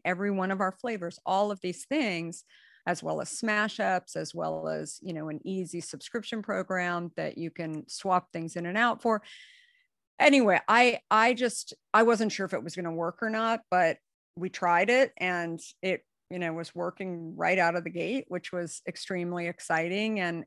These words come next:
and that business, to your point, during the pandemic, because stores were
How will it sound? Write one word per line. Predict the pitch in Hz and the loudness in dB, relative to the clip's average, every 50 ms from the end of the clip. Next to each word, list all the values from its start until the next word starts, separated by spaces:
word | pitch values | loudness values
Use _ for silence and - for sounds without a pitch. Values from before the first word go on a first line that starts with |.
| _ _ | _ _
and | 190 185 180 170 170 165 - _ _ | -2 0 0 -2 -4 -8 -10 _ _
that | 202 190 202 202 - _ | 6 6 6 4 2 _
business, | 180 165 165 - 190 185 180 - - - | -2 -2 -2 -2 -6 -6 -6 -6 -10 -10
to | 180 | -6
your | 165 165 180 190 | -4 -2 -2 -4
point, | 185 - - 170 165 170 - | _ -6 -6 -6 -6 -6 -6
during | - 180 175 170 | -6 -6 -6 -6
the | 170 | -8
pandemic, | _ - 180 170 165 165 165 175 175 196 214 196 175 180 196 _ - | _ -6 -6 -4 -4 -6 -4 -2 -2 0 0 -2 -2 -4 -6 _ -10
because | 175 - - 180 165 165 160 - | -12 -8 -6 -6 -6 -4 -6 -8
stores | - - - _ 185 175 185 196 185 175 170 180 190 202 - - | -10 -12 -10 _ -6 -4 -2 0 0 0 0 0 -2 -4 -8 -8
were | 165 170 170 170 165 170 - | -6 -4 -2 -2 -2 -4 -6